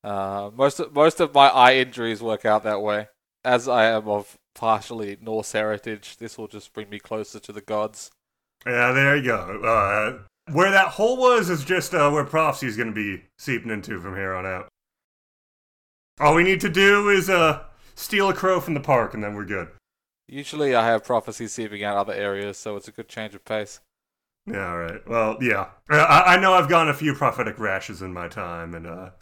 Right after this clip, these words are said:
Speaker 2: you know, it, it's sort of a double-edged sword, but,
Speaker 1: That's a,
Speaker 2: uh,
Speaker 1: <laughs> th-, that's a great supernatural identity. W-, though it fits pretty well with, um, the whole, like, birthmark that is an omen sort of idea.
Speaker 2: Yeah, yeah.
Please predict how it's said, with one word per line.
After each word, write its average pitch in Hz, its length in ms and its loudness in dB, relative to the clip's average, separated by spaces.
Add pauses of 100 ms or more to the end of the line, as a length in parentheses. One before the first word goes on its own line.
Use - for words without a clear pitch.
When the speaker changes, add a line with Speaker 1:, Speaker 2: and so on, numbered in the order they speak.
(400)
Speaker 2:
you 196 80 -6
know, 156 240 4
it, 180 160 2
it's 180 140 -2
sort 233 200 6
of 185 60 -2
a 156 40 -2
double-edged 165 400 2
sword, 131 560 0 (500)
but, 135 460 4
Speaker 1:
That's 127 140 2
a, 127 60 2
Speaker 2:
uh, 123 180 0 (180)
Speaker 1:
<laughs> - 60 -16 (180)
th-, 156 180 0
that's 170 240 8
a 175 60 4
great 156 380 8 (240)
supernatural 135 840 2
identity. 120 720 2 (100)
W-, 196 380 -6
though 185 160 6
it 180 80 2
fits - 240 -6
pretty 208 220 -8
well 156 400 6
with, 131 460 0
um, 110 420 4 (120)
the 113 140 2
whole, 117 240 2
like, 107 260 2 (440)
birthmark 113 760 2
that 107 140 -4
is 101 100 -12
an 107 80 -12
omen 123 520 -6
sort 135 240 -6
of 127 100 -4
idea. 123 720 0
Speaker 2:
Yeah, 160 80 -10
yeah. 110 360 -2